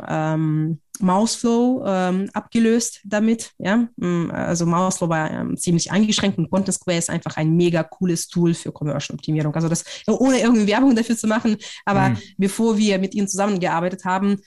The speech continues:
Speaker 1: äh, dachte ich schon, wow, das ist echt ein cooles Tool, ja. Und für die Personalisierung haben wir eben mit Adobe zusammengearbeitet.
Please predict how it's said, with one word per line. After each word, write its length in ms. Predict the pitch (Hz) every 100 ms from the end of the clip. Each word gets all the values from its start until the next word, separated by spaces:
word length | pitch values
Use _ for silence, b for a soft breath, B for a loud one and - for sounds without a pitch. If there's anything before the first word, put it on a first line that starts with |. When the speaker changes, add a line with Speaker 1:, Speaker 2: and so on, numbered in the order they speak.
| _
Speaker 1:
äh, 120 | 175 170
dachte 240 | 185 196
ich 60 | -
schon, 180 | 175
wow, 160 | 160 151
das 120 | 185 -
ist 120 | -
echt 200 | 185 175
ein 120 | 170
cooles 300 | - 165 -
Tool, 300 | - 156 156 B B B
ja. 220 | 165 156 - B B
Und 320 | - 196 202
für 260 | 196 196 185
die 120 | 185
Personalisierung 720 | 196 180 175 170 220 226 220 -
haben 160 | 180 185
wir 80 | -
eben 260 | 180 180
mit 180 | 175 -
Adobe 280 | 160 165 165
zusammengearbeitet. 1000 | - 151 156 151 - - 165 - -